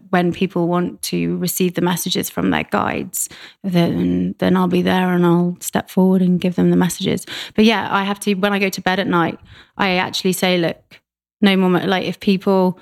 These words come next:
or spirits, 'cause I'm a medium too, so loved ones, um, step through and give me messages. So if people turn up, I have to just say, "Look,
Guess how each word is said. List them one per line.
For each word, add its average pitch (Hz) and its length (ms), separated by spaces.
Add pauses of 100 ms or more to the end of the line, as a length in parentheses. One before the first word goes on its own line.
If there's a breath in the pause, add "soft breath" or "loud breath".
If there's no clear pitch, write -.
(260 loud breath)
or 196 160
spirits, 190 480
'cause - 120
I'm 214 120
a 196 120
medium 185 440
too, 175 260
so 180 200
loved 185 260
ones, 175 480 (420 soft breath)
um, 185 400
step - 300
through 185 280
and 170 160
give 175 160
me 175 120
messages. - 720 (280 loud breath)
So - 280
if 175 260
people 196 320
turn 185 300
up, 180 260
I 185 140
have 180 220
to 190 100
just 180 180
say, 180 220
"Look, 185 200